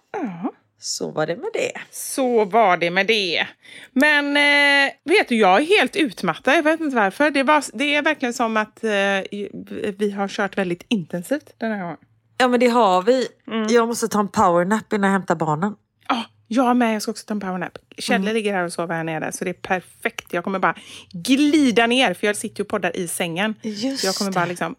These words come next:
Speaker 1: snurra ut den här poddarmen i mikrofonen,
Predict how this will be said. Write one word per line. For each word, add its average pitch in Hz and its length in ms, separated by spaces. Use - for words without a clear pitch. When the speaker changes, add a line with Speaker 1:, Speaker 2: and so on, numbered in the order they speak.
Speaker 1:
snurra 320 680
ut 320 340
den 254 120
här 240 260
poddarmen 208 920
i - 40
mikrofonen, 220 600